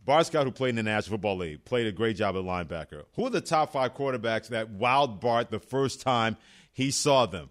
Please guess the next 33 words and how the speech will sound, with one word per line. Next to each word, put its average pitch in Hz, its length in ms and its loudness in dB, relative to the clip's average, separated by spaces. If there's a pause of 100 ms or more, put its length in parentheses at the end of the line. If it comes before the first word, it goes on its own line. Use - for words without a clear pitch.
We're 113 80 -6
gonna 131 160 -2
get 127 180 -4
to 92 100 -8
Bart's 117 380 0
rankings, 110 480 -4
brought 120 280 0
to 123 80 -8
you 120 40 -6
by 98 200 0
Dell 123 380 2 (180)
for 117 120 -6
your 107 120 -2
small 117 260 -2
business 107 420 -4
needs. 127 320 0 (220)
Call 127 200 4
a 110 120 -2
Dell 131 240 2
Technologies 117 500 -2
advisor 113 520 2
today. 107 320 2
Do 120 240 0
that 101 160 2
at 98 120 -6
eight 120 200 -2
seven 120 280 0
seven 110 380 0
ask 104 340 -2
Dell, 123 360 4 (180)
eight 117 220 0
seven 117 320 0
seven 107 340 -2